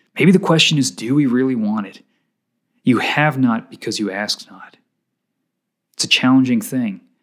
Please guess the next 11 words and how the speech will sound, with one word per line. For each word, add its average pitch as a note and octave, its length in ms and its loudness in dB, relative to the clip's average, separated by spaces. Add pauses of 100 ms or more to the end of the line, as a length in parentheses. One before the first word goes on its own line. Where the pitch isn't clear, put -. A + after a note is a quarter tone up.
(340)
Pray C#3 440 0
through - 380 -2
that. G2+ 220 -2
Apply C#3+ 560 -2 (100)
and A#2 160 -2
deploy C3 540 -2
this A#2 240 -2
gratitude A2+ 800 -6
in D3 260 4
quarantine. B2+ 760 -2
Pray C3 720 0